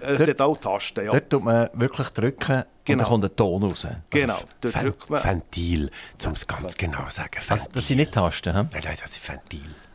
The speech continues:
Speaker 2: Also, die verzeihen, oder? Die haben noch einen absoluten Laien auf der anderen Seite vom Mikrofon. Ähm, also, das Flügelhorn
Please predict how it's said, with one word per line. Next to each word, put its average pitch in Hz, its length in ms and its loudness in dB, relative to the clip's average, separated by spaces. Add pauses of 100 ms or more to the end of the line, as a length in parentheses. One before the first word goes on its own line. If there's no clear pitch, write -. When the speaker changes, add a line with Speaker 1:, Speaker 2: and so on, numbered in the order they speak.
(100)
Speaker 2:
Also, - 220 0
die 120 100 6
verzeihen, 107 640 4
oder? 95 200 4
Die 101 120 0
haben 98 180 2
noch 104 120 0
einen 95 100 2
absoluten 104 760 0 (640)
Laien 98 520 4 (220)
auf - 160 -6
der 101 120 0
anderen 101 260 2
Seite 95 220 -4
vom 120 100 2
Mikrofon. 131 320 2 (320)
Ähm, 117 240 4
also, 165 160 2
das 165 140 0
Flügelhorn 175 760 2